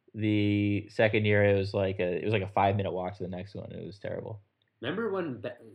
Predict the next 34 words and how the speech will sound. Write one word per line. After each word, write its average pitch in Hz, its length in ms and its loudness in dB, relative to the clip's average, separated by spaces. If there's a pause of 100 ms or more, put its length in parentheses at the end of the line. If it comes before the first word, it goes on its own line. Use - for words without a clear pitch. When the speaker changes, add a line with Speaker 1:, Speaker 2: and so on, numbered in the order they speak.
(140)
Speaker 2:
during 127 300 -6
the 107 40 -12
pandemic 120 480 -8
you 113 80 -2
were 104 420 -4
drying 120 420 -8
clothes 120 320 -6
on 107 120 -6
a 98 40 -10
string 110 360 -8
in 110 80 -6
your 98 340 -8
bedroom? 127 380 -10
Didn't 190 180 -10
that, - 160 -16
doesn't 165 160 -10
that 185 100 -10
seem 185 180 -8
like, 113 220 -6 (160)
like, 101 140 -14
years 104 260 -8
ago? 175 180 -6 (520)
It - 80 -20
seems 180 120 -6
like 110 80 -8
so 160 140 -6
long 131 300 -6
ago. - 80 -16 (540)
Speaker 1:
Sure, 143 240 6
we 117 120 6
still 143 220 6
have 127 320 8
the, 123 220 4
uh, 113 560 6